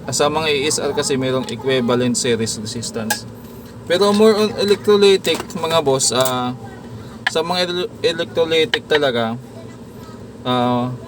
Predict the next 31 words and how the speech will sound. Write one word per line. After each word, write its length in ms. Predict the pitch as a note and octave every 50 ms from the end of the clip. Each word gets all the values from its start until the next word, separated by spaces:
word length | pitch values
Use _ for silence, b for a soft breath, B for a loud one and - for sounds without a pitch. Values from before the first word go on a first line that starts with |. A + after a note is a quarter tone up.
| - -
more 240 | - D3+ E3 F3+ F3+
on 80 | F#3 F3+ -
physical, 480 | - F3+ F3 E3 - - F3 - D#3 D3+
makikita 480 | C#3+ C#3 C3+ C3+ B2 C#3 C#3 C3+ C#3+ C#3+ C#3
nyo. 80 | C#3 B2+
Halimbawa, 480 | B2 B2+ B2 C3+ D3 D3+ D3 A#2+ A2+
sa 80 | - C3+
malalaking 480 | A#2+ B2 A#2 A#2+ A#2+ A#2+ A#2 B2 A#2+ A2+
capacitor, 680 | B2 B2 A#2 A#2+ A2 A2 A2 - A#2+ A2 A#2 A2 G2+ A#2 - - - - - B B B B B B B B B - - - -
kinakalawang 800 | B2 A#2 A2+ A2+ A2 G#2 A2 A2 G#2+ G#2 G#2 G#2 G#2+ A2 A#2 A2+
na 80 | G#2+ -
katulad 400 | G#2+ G#2 - G#2+ G#2+ G#2 G#2 G2+
nito. 240 | G#2+ G#2+ G#2 - G2 G2 - - -
Kinakalawang 720 | A2+ G#2+ A2 G#2 G2 G2+ G#2 G#2+ G#2 G2+ G2+ G2+ G#2 G#2 G2+
na 160 | G#2 G2+ G2+
yun. 80 | G2 - -
Tapos 240 | C#3 D3 D#3+ D3+ A#2+
bumu-, 400 | A#2+ B2 B2+ B2 B2 B2 G#2+ A#2
lumulobo 560 | B2 A#2+ B2 A#2+ A#2 A#2 A#2 A2+ G#2+ G#2+ A2+
dito. 400 | G#2+ A#2 A2+ G#2+ - A2 G#2+ G#2+ B B B B B B - -
Madali 320 | C#3+ D3 D#3+ E3+ F3 F3+
lang 240 | F#3 F3+ F3+ F3 F3
talaga 240 | F3 E3+ E3 D#3 D#3+
siya 160 | D3+ - D3
i-ide-, 480 | C#3+ C#3 C3 B2+ C3 C3 A#2+ A#2 A#2+ -
identify 720 | B2 B2+ C3+ B2 C3+ C3 A#2+ A2+ C3 A2+ - G2+ G#2 G#2+
kung 560 | A#2 - A#2+ A#2+ A#2+ A#2+ A#2 A#2 A2+ A2+ A2
pasira 480 | A2 - A#2 A2+ - A#2+ A#2 A2 G#2+ G#2+
na 160 | A2 G#2 G2+
o 80 | G#2 A2+
hindi. 240 | A2 A2 G#2+ A2+